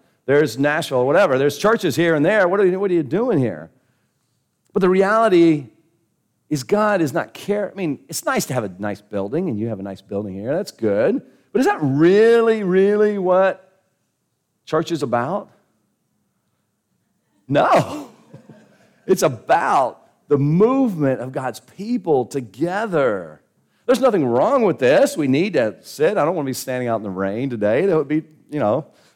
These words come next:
preaching out there like this. But the focal point of the Christian faith is not the building, but it's the coming together as God's people.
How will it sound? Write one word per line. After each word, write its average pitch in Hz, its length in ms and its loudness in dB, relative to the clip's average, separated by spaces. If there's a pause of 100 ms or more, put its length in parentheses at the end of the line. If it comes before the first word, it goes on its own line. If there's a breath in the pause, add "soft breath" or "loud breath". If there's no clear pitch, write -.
(120)
preaching 139 360 -2
out 113 160 0
there 113 160 0
like 107 200 0
this. 123 220 0
But 196 100 -4
the 208 80 0
focal 240 420 -2
point 180 360 0
of 165 60 -12
the 175 60 -6
Christian 151 280 -8
faith 226 420 -6
is 151 60 -12
not 156 140 -6
the 123 80 -14
building, 180 720 2 (560 soft breath)
but 220 80 2
it's 214 100 -2
the 196 80 -4
coming 214 500 -4
together 151 720 -2
as 123 200 -10
God's 123 300 -6 (200)
people. 120 560 -8